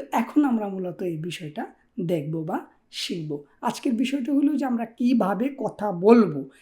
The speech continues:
কিভাবে কথা বুঝবো, ঠিক আছে? আচ্ছা, তো প্রথমে লেখা আছে ই বসরুল খগি গাজিও।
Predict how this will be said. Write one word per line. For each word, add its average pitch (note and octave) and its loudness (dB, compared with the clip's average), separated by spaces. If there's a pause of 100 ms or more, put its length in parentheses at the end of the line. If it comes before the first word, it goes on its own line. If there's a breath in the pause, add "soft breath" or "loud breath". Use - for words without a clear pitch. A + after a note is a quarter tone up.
(100)
কিভাবে A#3+ 2
কথা B3 -2
বুঝবো, F#3+ 4 (160)
ঠিক C4+ -4
আছে? C4 -6 (340)
আচ্ছা, - -8 (920)
তো D4+ 4
প্রথমে C4+ 8
লেখা G#3 2
আছে F#3+ -2
ই C#4+ 10
বসরুল F#3+ -2 (220)
খগি F3+ -2 (360)
গাজিও। F#3 -6